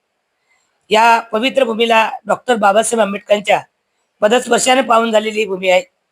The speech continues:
आणि या भूमीमध्ये ही जागतिक परिषद होणं त्याचं सम्यक उद्दिष्ट आहे की एकोणीसशे चोपन्न मध्ये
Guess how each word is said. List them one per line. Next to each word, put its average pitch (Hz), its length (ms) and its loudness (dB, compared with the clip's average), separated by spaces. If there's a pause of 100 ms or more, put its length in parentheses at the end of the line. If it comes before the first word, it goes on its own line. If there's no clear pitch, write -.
(240)
आणि 208 160 -2
या 233 140 2
भूमीमध्ये 233 500 -2 (1000)
ही 262 120 0
जागतिक 247 340 -2
परिषद 269 300 0
होणं 247 340 4 (640)
त्याचं 247 320 0 (100)
सम्यक 240 400 -4
उद्दिष्ट 226 360 -2
आहे 190 220 2 (680)
की 247 80 0
एकोणीसशे 269 440 0
चोपन्न 254 400 0
मध्ये 190 280 0